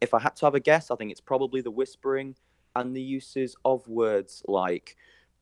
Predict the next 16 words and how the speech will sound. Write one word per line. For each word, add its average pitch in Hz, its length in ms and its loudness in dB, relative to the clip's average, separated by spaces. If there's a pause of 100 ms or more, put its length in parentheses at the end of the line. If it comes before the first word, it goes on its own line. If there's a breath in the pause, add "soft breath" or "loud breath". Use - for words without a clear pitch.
(140)
tingles 82 760 -6
or 82 540 2
sensation 85 1040 2
or 92 240 4
that 110 260 0
sort 101 320 0
of - 80 -20
thing. 104 160 -2
I 95 60 -6
think 127 220 -2
there's 123 120 -2
just - 400 -10
certain 139 340 6
trigger 147 300 -2
words 101 240 2
that, 131 200 6